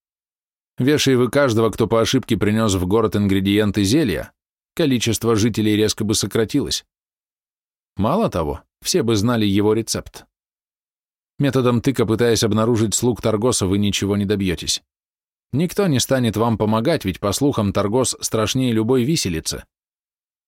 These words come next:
Он и один из его грехов способны рвать людей голыми руками. Об этом чудовище в человеческом обличье знают даже в моей деревне, а она ещё то захолустье. Советую вам проверять инвентарь и отпускать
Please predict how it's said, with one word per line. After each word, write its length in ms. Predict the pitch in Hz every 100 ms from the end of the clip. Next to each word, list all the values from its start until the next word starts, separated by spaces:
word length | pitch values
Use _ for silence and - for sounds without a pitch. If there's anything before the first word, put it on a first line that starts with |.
| _
Он 260 | 147 143 120
и 40 |
один 300 | 117 113 123
из 120 | 104
его 240 | 98 113 113
грехов 420 | 104 101 139 113
способны 500 | - 110 127 110 113
рвать 280 | 107 117 110
людей 280 | 113 113 110
голыми 380 | 104 120 117
руками. 420 | 123 143 123 80 69 _ _ _ _ _ _ _ _ _
Об 200 | - 147
этом 240 | 123 113 104
чудовище 520 | - 110 113 104 101
в 40 |
человеческом 680 | - 113 110 113 107 - 110
обличье 460 | 110 104 117 - 104
знают 320 | 90 107 95
даже 220 | 95 101
в 60 | 101
моей 280 | 107 110 107
деревне, 540 | 101 127 117 87 69 _
а 180 | - 156
она 160 | 131 139
ещё 340 | 139 131 135
то 200 | 101 113
захолустье. 720 | 104 110 110 101 87 - 62 - _ _ _ _ _ _ _ _ _ _ _ _ _
Советую 540 | - 190 139 117 107
вам 220 | 101 104
проверять 520 | 95 110 110 110 107 104
инвентарь 500 | 101 101 104 123 113
и 40 |
отпускать 580 | 107 - 127 - 170